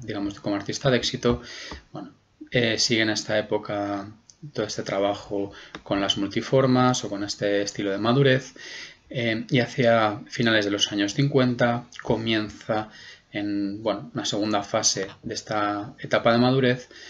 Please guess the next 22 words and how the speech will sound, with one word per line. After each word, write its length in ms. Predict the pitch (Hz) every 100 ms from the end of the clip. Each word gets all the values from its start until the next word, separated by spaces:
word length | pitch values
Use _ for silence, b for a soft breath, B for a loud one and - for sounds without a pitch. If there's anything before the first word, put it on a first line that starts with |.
| B B -
comienza 540 | 139 120 113 - 117
a 80 | 113
introducir 580 | 110 107 104 - 117 110
y 80 |
a 100 | 104
primar 380 | - 107 110 107
cada 180 | 104 104
vez 120 | 104
más 160 | 110 110
los 140 | 107
colores 300 | 101 98 101
fríos, 500 | - 110 98 92 -
¿vale? 200 | 92 123
Lo 80 | 127
veis, 160 | 95 -
por 140 | -
ejemplo, 380 | - 117 120 131
en 80 | 110
esta 260 | 107 107 107
obra 200 | 104 107
de 140 | 101
la 320 | 104 120 -